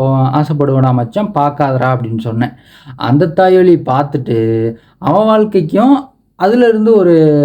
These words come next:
ஒரு இன்சிடென்ட்டை எடுத்துக்கிட்டான்னு வச்சுக்கவேன். அதை வெளிப்படையா சொல்ல முடியாது, எனக்கு வாய் வேற கூசுது. ஏன்னா வெளிப்படையா அதை வந்து சொல்ல முடியல.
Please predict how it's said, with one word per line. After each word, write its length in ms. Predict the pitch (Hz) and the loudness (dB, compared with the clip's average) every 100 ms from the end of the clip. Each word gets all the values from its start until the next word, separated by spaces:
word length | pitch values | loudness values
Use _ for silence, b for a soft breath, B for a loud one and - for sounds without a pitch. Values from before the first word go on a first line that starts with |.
| 143 143 - - _ _ _ | 2 0 -4 -16 _ _ _
ஒரு 260 | 160 170 170 | -2 2 2
இன்சிடென்ட்டை 420 | 160 170 180 165 | 0 -2 0 2
எடுத்துக்கிட்டான்னு 480 | 151 147 143 151 151 | 2 -2 0 2 2
வச்சுக்கவேன். 320 | 123 127 147 | 0 0 0
அதை 80 | 139 | 2
வெளிப்படையா 420 | 143 160 160 165 | 0 2 2 2
சொல்ல 240 | 160 147 | 0 0
முடியாது, 280 | 147 143 135 | 2 2 2
எனக்கு 240 | 131 120 123 | 2 0 0
வாய் 260 | 135 160 | 0 2
வேற 320 | 151 143 147 143 | 2 0 -2 -2
கூசுது. 380 | 147 135 120 - _ _ _ _ _ _ _ 175 | -4 -4 -8 -10 _ _ _ _ _ _ _ -2
ஏன்னா 360 | 202 165 131 131 | 0 0 -2 -2
வெளிப்படையா 480 | 185 202 190 175 | -2 0 0 2
அதை 200 | 196 190 | 2 2
வந்து 460 | 170 160 202 202 160 | 2 2 2 2 2
சொல்ல 240 | 156 165 | 0 0
முடியல. 460 | 175 147 127 160 247 | 2 0 2 0 0